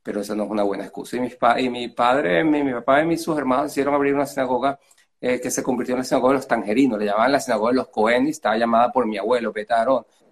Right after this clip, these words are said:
Pero realmente era la sinagoga de los tangerinos. Había muchas familias involucradas que ayudaron a eso. El, hablaste de Aarón, mi primo, el abuelo Serfati de Aarón, mi primo, este, los Aserraf, este, los Benamú,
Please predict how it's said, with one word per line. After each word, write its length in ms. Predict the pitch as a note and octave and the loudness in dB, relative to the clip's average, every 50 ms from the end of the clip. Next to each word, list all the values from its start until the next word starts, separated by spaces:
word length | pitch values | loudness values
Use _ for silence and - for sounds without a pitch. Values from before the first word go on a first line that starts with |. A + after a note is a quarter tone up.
| _ - | _ -8
Pero 140 | C3 A2 A#2+ | -6 0 0
realmente 360 | B2 C3 D3 D#3 D3+ D#3 D#3 | 2 2 2 2 2 0 0
era 80 | C#3 - | -2 -2
la 60 | - | -2
sinagoga 280 | - A2+ A2 A2+ A#2 | -4 -4 -2 -2 -2
de 40 | - | -2
los 100 | - - | -4 -2
tangerinos. 400 | - A#2+ - G#2+ G#2 G#2+ G2+ F#2+ | -4 -4 -2 0 -2 -2 -2 0
Había 160 | G2 G2+ G2 | -2 -2 0
muchas 380 | G#2+ A#2 C3 A#2 - - A2+ - | 4 4 4 4 2 -2 -6 -2
familias 440 | G#2 G2+ G2+ G2+ G2+ G2+ G2+ G#2 A2 | -2 -2 -2 -2 -4 -4 -4 -6 -4
involucradas 720 | A2+ G#2+ G2 G2 G2 - _ - A2+ G#2 G2 G2+ A2 - - | -6 -4 -4 -6 -6 -8 _ -10 -4 -2 0 0 0 -2 -4
que 100 | - G#2+ | -6 -6
ayudaron 400 | F#2+ F#2 F#2+ F#2 F2+ G2 G#2+ G2+ | -4 -4 -4 -6 -4 -4 -4 -4
a 140 | F#2+ G2 G#2 | -4 -4 -4
eso. 360 | G#2 G#2 - - G#2+ - - _ _ _ _ _ _ - | -6 -6 -8 -8 -8 -8 -8 _ _ _ _ _ _ -14
El, 420 | G#2+ F#2 F#2 F#2 F#2 F#2 G2 - - - - - - | -12 -10 -8 -8 -8 -6 -6 -6 -6 -8 -10 -10 -6
hablaste 320 | - G2+ G2 F#2+ - - A#2+ | -4 -4 -4 -4 -2 -2 2
de 80 | A2 | 2
Aarón, 180 | G#2 G#2 G#2 G#2 | 4 4 2 2
mi 120 | G#2+ G#2+ | 0 -2
primo, 360 | G#2+ - A#2+ A#2 A#2 A2+ G2+ G2 | -4 -4 -2 -2 0 0 0 2
el 60 | G2 | 0
abuelo 460 | F#2+ F#2+ F#2 F#2+ G2 G2 G#2 G#2+ G#2+ | 0 -2 -4 -8 -8 -6 -4 -6 -4
Serfati 560 | - - G#2+ - - - A2+ A2 G#2+ - A2 | -4 -6 -6 -6 -2 2 2 2 2 0 -4
de 60 | G2+ | -8
Aarón, 180 | G2 G2 G2 G#2 | -8 -8 -8 -10
mi 80 | G2+ G2 | -10 -10
primo, 480 | _ _ A2 - A2 G#2+ G#2 G2+ - _ _ _ _ _ _ - | _ _ -16 -12 -8 -6 -4 -6 -6 _ _ _ _ _ _ -6
este, 880 | A#2 A2+ G2 - - - G#2+ G2+ G2 G2 G2 G2+ G2 G2 G2 F#2+ F#2+ G#2+ | -6 -6 -6 -6 -8 -6 -2 -2 0 0 0 -2 -2 -2 -4 -6 -4 -4
los 180 | A2 G#2 G#2 | -4 -2 -2
Aserraf, 1040 | G#2 G2+ - - G2+ - - G2 A2 A#2 A#2+ A#2+ A#2+ A#2 A2 G#2+ G#2+ G#2 G#2 - - G2+ | -4 -4 -2 -4 -6 -6 -4 0 2 4 4 6 6 6 4 4 4 2 0 -4 -8 -10
este, 500 | G2 - _ _ - G2+ G#2 G#2 G#2 G#2 | -10 -10 _ _ -10 -6 -4 -4 -4 -2
los 180 | G#2 G#2 G2+ | -4 -4 -4
Benamú, 720 | - A2+ G#2+ G2+ G2+ G2 G2 G#2+ C3 C#3+ C#3 C3 B2 A#2 | -2 -4 -2 0 0 0 2 4 6 8 8 6 4 2